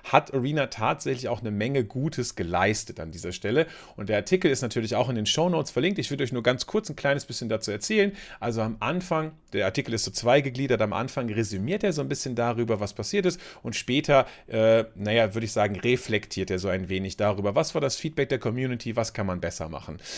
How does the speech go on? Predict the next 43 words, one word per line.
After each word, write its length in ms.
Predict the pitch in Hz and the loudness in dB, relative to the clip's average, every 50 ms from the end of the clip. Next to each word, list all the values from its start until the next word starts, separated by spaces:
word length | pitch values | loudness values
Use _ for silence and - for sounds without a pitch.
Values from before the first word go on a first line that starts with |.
| - - - - | -10 -10 -10 -8
Im 100 | 117 113 | -6 -4
ersten 460 | 87 107 127 165 190 185 - - 165 | -2 -2 0 0 -2 -2 -4 -8 -8
Teil 380 | 165 - 165 160 156 156 160 151 - - - - | -6 -2 0 2 2 2 2 0 -4 -12 -14 -8
erzählt 320 | - 117 117 - 151 160 | -4 -4 0 2 2 4
er 80 | 156 151 | 4 2
so 80 | 131 135 | 0 -2
ein 60 | 127 | -2
bisschen, 240 | 135 - - 120 123 | -4 -4 -4 -2 2
naja, 240 | 147 180 165 127 | 4 6 6 6
was 160 | 127 123 - 147 | 4 2 0 0
haben 200 | 175 233 240 185 | 0 0 2 2
wir 220 | 156 135 - - | 2 0 0 2
eigentlich 640 | 87 107 147 170 156 151 131 - - 131 131 - | 2 2 4 4 2 2 -2 -2 -2 -4 -2 -2
auf 160 | - 120 - 107 | -2 -2 -2 0
Arena 280 | 104 117 135 135 120 | 0 0 0 0 0
implementiert 560 | 104 113 107 - 104 98 95 90 - 139 127 | -2 -2 -4 -4 -4 -4 -4 -4 -4 -4 -4
im 80 | 110 90 | -4 -4
letzten 300 | 82 82 - - - 76 | -4 -6 -6 -8 -8 -8
Jahr? 160 | 76 80 82 | -6 -6 -6
Und 80 | 87 87 | -6 -4
wenn 80 | 107 | -2
man 120 | 117 123 117 | -2 -2 -2
sich 100 | 117 - | -2 -2
das 180 | 135 127 - | -2 -2 -2
anguckt, 360 | - 135 196 196 - 139 - 120 | -2 -4 -4 -4 -6 -8 -8 -8
ist 160 | 120 - - | -6 -4 -4
das 180 | 107 - - | -4 -4 -2
gar 180 | - 107 104 123 | 0 0 0 0
nicht 240 | 127 113 - - 80 | 0 -4 -6 -4 0
wenig. 460 | 110 156 156 - - - - - - - - - - - | 2 2 2 0 -2 -8 -16 -20 -18 -20 -20 -18 -12 -8
Das 100 | 107 - | -4 -2
sind 160 | - 113 - | -2 -2 -2
fünf 400 | - - - 185 196 220 240 - | -4 2 6 6 6 6 6 2
Standardsets, 800 | - - 151 156 147 123 104 90 - - 104 131 147 - - - - - - - - _ _ - | 2 2 2 4 4 2 2 2 0 0 0 0 0 -2 -6 -12 -14 -20 -20 -20 -20 _ _ 2
ein 320 | 104 120 151 190 196 - | 4 6 6 6 4 2
Epilog-Release, 760 | 139 160 151 - 139 135 143 139 - 107 92 95 120 117 - | 0 0 0 2 2 2 2 2 0 0 0 0 0 0 -2
das 100 | 107 95 | -4 -4
ist 140 | 98 92 - | -4 -4 -2
March 240 | 101 98 107 - - | 0 0 0 0 -2
of 80 | 98 | -6
the 80 | 101 98 | -6 -4
Machine 360 | 95 98 - - 104 98 - | -4 -4 -4 -4 -6 -4 -2
Aftermath, 600 | - 110 123 - - 92 85 87 87 120 139 - | 0 -2 -2 -2 -4 -6 -6 -4 -2 -2 -2 -4